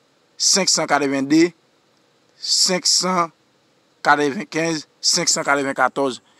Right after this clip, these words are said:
S'ouvre pour l'autre toit, pour l'autre toit, ça qui est .4. 403,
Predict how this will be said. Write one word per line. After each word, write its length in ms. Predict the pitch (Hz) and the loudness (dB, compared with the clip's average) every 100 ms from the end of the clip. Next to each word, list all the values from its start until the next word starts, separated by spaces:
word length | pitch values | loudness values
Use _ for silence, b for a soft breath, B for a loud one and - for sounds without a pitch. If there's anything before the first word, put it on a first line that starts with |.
| b | b
S'ouvre 420 | b 254 254 208 196 | b 0 4 6 4
pour 180 | 190 | 6
l'autre 320 | 180 175 185 170 | 4 4 0 -2
toit, 360 | 185 175 170 | 0 2 2
pour 140 | 156 165 | 2 0
l'autre 880 | 156 139 151 139 - - 147 - - | -4 -4 -6 -4 -6 -6 -8 -6 -6
toit, 140 | 170 | -2
ça 140 | 147 | -2
qui 160 | 143 143 | -2 -4
est 60 | 143 | -8
.4. 440 | 151 139 - 147 - - - _ _ _ | -8 -8 0 0 0 -18 -18 _ _ _
403, 760 | - 180 - 156 127 139 170 | 0 2 0 -2 -4 0 2